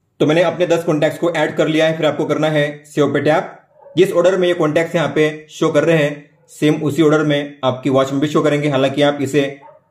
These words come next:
ऊपर नीचे भी कर सकते हो। आपको सामने वाले डॉट के icon पे tap करना है, long tap करके आप इन्हें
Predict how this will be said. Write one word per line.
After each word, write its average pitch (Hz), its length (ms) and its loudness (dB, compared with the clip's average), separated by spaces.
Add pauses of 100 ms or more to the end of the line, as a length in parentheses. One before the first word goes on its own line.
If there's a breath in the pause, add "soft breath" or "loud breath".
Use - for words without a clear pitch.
(100)
ऊपर 143 220 2
नीचे 147 200 0
भी 147 80 0
कर 151 120 0
सकते 143 240 -2
हो। 160 80 0
आपको 135 280 -2
सामने 143 280 0
वाले 143 260 2 (380)
डॉट 143 220 2
के 156 60 0
icon 143 300 0
पे 143 100 -2
tap 131 260 0
करना 139 200 -2
है, 160 120 -2
long 127 160 -2
tap 131 200 -2
करके 131 180 0
आप 131 140 0
इन्हें 131 240 0